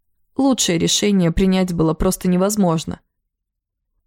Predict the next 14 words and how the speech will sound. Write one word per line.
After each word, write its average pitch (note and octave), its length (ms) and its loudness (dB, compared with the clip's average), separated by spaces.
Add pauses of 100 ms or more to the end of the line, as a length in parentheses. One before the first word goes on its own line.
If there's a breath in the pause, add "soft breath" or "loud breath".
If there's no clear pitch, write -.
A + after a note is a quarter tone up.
(400)
С - 120 -4
того G3 360 2
самого F#3 500 2
момента, E3+ 560 4
как - 240 -4
я E3+ 100 2
ступила F3 520 0
на D#3+ 140 2
набережную, E3+ 800 0
я A3 240 0
чувствую G3+ 480 0
сердцебиение F3 920 0
этого F3+ 400 -2
города, E3+ 520 -2